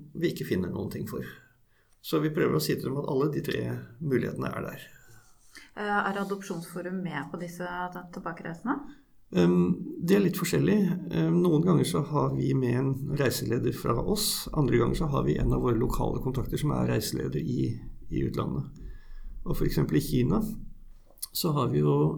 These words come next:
Speaker 1: en av de som i mange år jobbet som tolk og guide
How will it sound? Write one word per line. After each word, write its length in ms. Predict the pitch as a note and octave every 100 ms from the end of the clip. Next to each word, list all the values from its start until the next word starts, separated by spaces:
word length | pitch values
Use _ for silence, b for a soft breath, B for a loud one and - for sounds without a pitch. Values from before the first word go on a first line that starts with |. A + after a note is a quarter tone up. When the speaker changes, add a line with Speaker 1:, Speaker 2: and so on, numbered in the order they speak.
| - - - -
Speaker 1:
en 120 | C3
av 60 | D3+
de 100 | B2+
som 220 | C3+ D3+ D3+
i 100 | D3
mange 220 | D3 B2
år 140 | C3 D3
jobbet 240 | C3 -
som 160 | D3 -
tolk 540 | - G3 - - -
og 120 | C3+ B2+
guide 380 | B2+ E3+ E3+